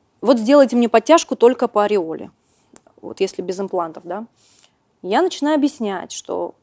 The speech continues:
понимаете, подтяжка по ареоле, её такой операции не существует. Что такое грудь? Говорю, представим такой торт хол-, в виде холмика. Вот подтяжка по ареоле, это значит, вот из этого холмика взяли ножом и верхушку срезали.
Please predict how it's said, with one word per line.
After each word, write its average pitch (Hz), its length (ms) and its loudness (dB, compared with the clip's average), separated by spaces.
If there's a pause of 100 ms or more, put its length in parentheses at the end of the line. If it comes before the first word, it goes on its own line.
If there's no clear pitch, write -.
(140)
понимаете, 240 480 -6
подтяжка 202 480 -4
по - 120 -8
ареоле, 220 480 0 (380)
её 220 220 -2
такой 233 220 0
операции 247 360 -2
не 240 180 0
существует. - 800 -8
Что - 200 -2
такое 233 320 0
грудь? 214 280 0
Говорю, 180 140 -4
представим 302 500 2
такой 262 280 2
торт - 500 2 (460)
хол-, 220 280 6
в - 80 -6
виде 226 200 0
холмика. 170 640 0 (400)
Вот 202 140 -6
подтяжка 247 540 2
по 233 160 -2
ареоле, 277 380 6
это - 260 -2
значит, 233 320 -2
вот 202 120 -6
из 214 120 0
этого 214 360 0
холмика 311 600 2
взяли 320 260 6
ножом 220 320 2
и 202 80 -4
верхушку 220 500 0
срезали. 170 600 -4